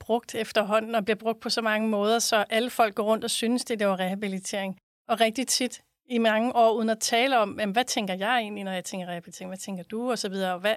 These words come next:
hvad abonnerer vi egentlig på, på den her institution? Og så videre.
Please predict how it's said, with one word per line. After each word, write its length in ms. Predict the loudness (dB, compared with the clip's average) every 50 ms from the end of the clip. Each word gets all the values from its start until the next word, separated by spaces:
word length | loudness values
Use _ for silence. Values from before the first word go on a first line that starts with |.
| -2 -2
hvad 120 | 0 0 0
abonnerer 480 | 0 0 -2 -2 -2 0 2 2 2
vi 80 | 2 0
egentlig 260 | -2 -2 -4 -6 -4
på, 180 | -2 -2 -2 -2
på 140 | -4 -4 -4
den 160 | -2 -2 0
her 80 | 0
institution? 720 | 0 -2 -2 -6 -8 -8 -8 -10 -8 -6 -6 -6 -6 -6 -8
Og 80 | -8
så 100 | -6 -6
videre. 220 | -4 -2 -2 -2